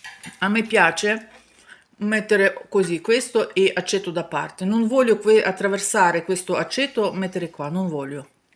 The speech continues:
Poi spumante, abbiamo vino spumante. È questo qua. E ora, e ora se non basta abbiamo questi formaggi ancora, formaggi di capra, ma questi dobbiamo finire,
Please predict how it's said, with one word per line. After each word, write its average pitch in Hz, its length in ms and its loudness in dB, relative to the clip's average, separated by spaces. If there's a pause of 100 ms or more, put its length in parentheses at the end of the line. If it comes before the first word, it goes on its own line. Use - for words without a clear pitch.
(1000)
Poi 196 140 -8
spumante, 190 600 -2
abbiamo 196 400 -2
vino 190 180 -4
spumante. 175 880 -2 (1120)
È 170 140 -6
questo 175 320 -4
qua. 175 420 -6 (2500)
E 196 240 -4
ora, 202 640 2 (1500)
e 226 100 0
ora 240 220 6
se 233 140 2
non 240 220 0
basta 269 500 2
abbiamo 220 340 0
questi 220 280 -6
formaggi 180 600 -4
ancora, 165 360 -6
formaggi 196 420 -2
di 190 100 -4
capra, 240 320 2
ma 185 120 -2
questi 208 300 -4
dobbiamo 196 320 -4
finire, 170 600 -6